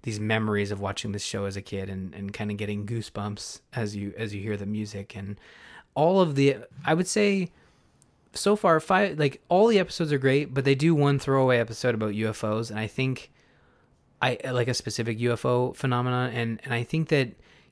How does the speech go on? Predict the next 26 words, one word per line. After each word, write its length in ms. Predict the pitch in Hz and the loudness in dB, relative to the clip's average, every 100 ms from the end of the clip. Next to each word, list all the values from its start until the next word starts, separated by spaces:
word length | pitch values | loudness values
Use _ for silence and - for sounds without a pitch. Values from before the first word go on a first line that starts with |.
| - | -4
U 240 | 139 185 | 2 2
F 160 | 185 160 | 4 4
Os 400 | 147 147 139 - | 6 6 4 0
have 160 | 123 | -2
been 420 | 117 117 113 113 104 | 0 -2 -2 -4 -6
so 340 | - - 135 123 | -4 0 2 2
done 540 | 117 113 127 131 127 _ - | 0 0 0 -2 -4 _ -2
by 100 | 117 | 0
these 160 | 113 | 0
mystery 380 | 113 117 - 131 | -4 -4 -2 -2
shows 400 | - 131 131 123 | 0 0 0 -2
that 240 | 117 110 - _ _ _ - | -4 -4 -6 _ _ _ -6
they 220 | 120 123 | 0 0
kinda 340 | - - 160 | -2 -2 0
dug 360 | 165 135 135 113 | 2 2 2 0
deep 340 | 113 165 - | -4 -4 -6
to 100 | - | -8
find 380 | 139 - 123 127 | -6 0 0 2
a 60 | 120 | -2
story 340 | - 123 123 | 0 2 2
that 80 | 117 | 2
you 100 | 107 | -2
may 160 | 107 113 | -2 -2
not 200 | 113 113 | -4 -6
have 100 | 107 | -4
heard, 420 | 113 110 143 | 0 0 0